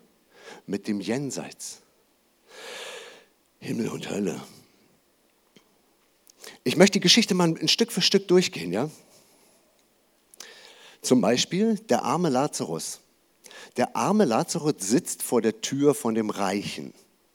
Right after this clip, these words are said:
Er sitzt dort und hofft, dass er was von dem abbekommt. Um euch mit reinzunehmen in diese Geschichte, ja, dieser Lazarus, dieser arme Lazarus, das ist nicht irgendein Armer,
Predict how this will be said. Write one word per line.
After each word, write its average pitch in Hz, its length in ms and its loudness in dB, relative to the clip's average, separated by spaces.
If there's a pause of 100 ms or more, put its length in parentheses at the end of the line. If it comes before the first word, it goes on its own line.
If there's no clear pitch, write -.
(140)
Er 110 120 -4
sitzt - 460 -6
dort 85 400 -4 (100)
und - 280 -6
hofft, 123 300 -2
dass 139 140 0
er 113 100 2
was 110 160 0
von 113 200 -2
dem 107 160 0
abbekommt. - 680 -8 (1400)
Um 170 200 0
euch 151 180 4
mit 147 160 0
reinzunehmen 139 460 2
in 131 60 0
diese 123 180 -4
Geschichte, 131 320 0
ja, 131 160 0 (200)
dieser 131 220 6
Lazarus, 127 720 2
dieser 123 320 -2
arme 170 260 4
Lazarus, 120 540 0
das 120 160 -4
ist 123 140 -4
nicht - 200 -4
irgendein 147 520 2
Armer, 107 560 0